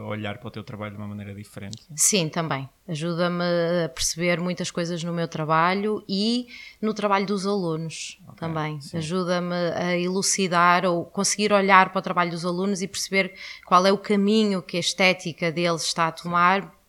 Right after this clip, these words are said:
Speaker 2: mesmo antes deles perceberem isso, porque não têm essa formação, para ajudar a guiá-los também,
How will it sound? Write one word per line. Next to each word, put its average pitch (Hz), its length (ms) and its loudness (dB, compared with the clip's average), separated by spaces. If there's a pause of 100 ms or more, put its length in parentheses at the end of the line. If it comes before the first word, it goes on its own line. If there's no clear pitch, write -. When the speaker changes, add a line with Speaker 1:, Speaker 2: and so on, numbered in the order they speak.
Speaker 2:
mesmo 190 380 -2
antes 180 280 -6
deles 165 240 -2
perceberem 151 640 -4
isso, 233 180 -2
porque - 200 -14
não 160 80 -6
têm 156 180 -6
essa 151 200 -8
formação, 156 600 -6 (360)
para 185 100 0
ajudar 170 340 -2
a 180 60 -2
guiá-los 170 560 -4
também, 175 560 -10